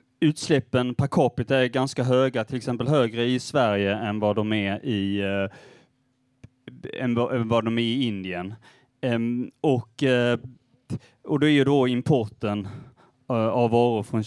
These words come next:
U S A och Kina som, som påverkar även oss, att vi har produktion och, och konsumtionsbaserade utsläpp.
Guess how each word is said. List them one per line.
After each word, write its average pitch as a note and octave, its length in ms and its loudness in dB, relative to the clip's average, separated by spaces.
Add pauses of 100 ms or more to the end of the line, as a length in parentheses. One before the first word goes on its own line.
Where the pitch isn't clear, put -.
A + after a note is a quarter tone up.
(100)
U A#2 160 0
S A2 120 -4
A A#2+ 40 4
och G#2 160 0
Kina F#2 400 -2
som, G#2 380 -4
som A2 200 -4
påverkar A2 440 -2
även A2 160 -2
oss, G2+ 180 -2
att G2 100 -6
vi G#2 100 -4
har A2 140 0
produktion G#2 580 -2
och, - 300 -10
och A2+ 200 -6
konsumtionsbaserade G#2 920 -6
utsläpp. G#2 400 -8